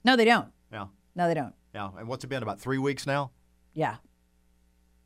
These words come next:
Speaker 1: So, um, and that's good. I love that
Speaker 2: Yep.
Speaker 1: Abbott is doing something to
Speaker 2: Right.
Speaker 1: build expectations of, "No, no, we don't have to be law and order." 'Cause think about this for a minute, okay?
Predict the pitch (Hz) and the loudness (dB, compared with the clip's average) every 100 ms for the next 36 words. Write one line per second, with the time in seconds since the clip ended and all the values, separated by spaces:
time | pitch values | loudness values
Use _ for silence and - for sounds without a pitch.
0 | _ _ _ _ _ _ _ _ _ - | _ _ _ _ _ _ _ _ _ -2
1 | - 240 233 226 214 202 - - 202 190 | 8 10 10 10 10 8 6 6 6 8
2 | 180 175 175 202 226 233 - 320 185 190 | 6 4 4 6 6 6 6 8 8 6
3 | 202 214 202 196 185 196 202 180 - 190 | 8 8 6 6 6 6 4 2 4 2
4 | 214 208 202 180 190 185 180 185 170 208 | 4 2 2 4 4 4 2 -2 2 2
5 | 220 185 165 180 175 226 277 180 170 226 | 4 2 4 6 8 8 6 4 6 8
6 | 269 349 254 208 175 175 165 165 262 440 | 6 4 2 2 0 2 0 0 2 4
7 | 466 226 196 208 180 151 - - | 6 6 4 2 2 2 4 4